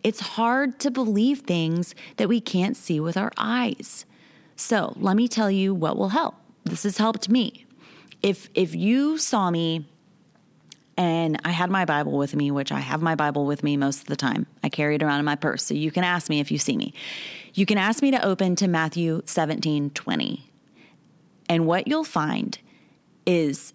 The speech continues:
that verse is underlined in my Bible, and next to it is written in my handwriting in purple ink this, "Let me have faith!"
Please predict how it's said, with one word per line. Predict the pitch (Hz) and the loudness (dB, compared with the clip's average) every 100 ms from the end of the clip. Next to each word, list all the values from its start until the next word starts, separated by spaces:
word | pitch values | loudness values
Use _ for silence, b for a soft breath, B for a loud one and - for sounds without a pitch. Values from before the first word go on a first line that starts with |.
| - | -4
that | - 165 - | -2 -2 0
verse | 185 190 - | -2 -2 -4
is | 208 - | -4 -2
underlined | 180 180 208 214 226 233 | 0 0 2 2 2 0
in | - 214 | 2 2
my | 240 | 2
Bible, | 208 143 151 165 156 - _ _ _ B B B - | 0 -2 -2 -4 -6 -12 _ _ _ B B B 0
and | 185 170 160 | 2 2 2
next | 160 233 - - | 2 0 -2 -6
to | - 170 | -2 0
it | 156 - | 0 0
is | 160 147 | -2 0
written | 160 - 156 147 | 0 0 -2 -2
in | 165 147 147 | 0 0 0
my | 165 | 0
handwriting | 302 262 208 180 170 170 170 170 B B B | 0 0 0 0 -2 -2 -2 -4 B B B
in | 180 170 156 - _ _ _ | 0 0 0 -6 _ _ _
purple | - - 247 262 277 180 | -8 0 0 2 -2 0
ink | 151 - - _ - | -2 -4 -8 _ -10
this, | 147 139 - - - - _ _ _ _ _ _ - | -4 -4 -2 -2 -2 -6 _ _ _ _ _ _ -6
"Let | 175 175 196 - - - | 0 2 0 -2 -6 0
me | 175 170 165 160 - | 2 2 -2 -6 -4
have | 170 160 151 - - | 0 0 0 -6 -20
faith!" | - 156 143 143 - | -4 0 0 -2 -8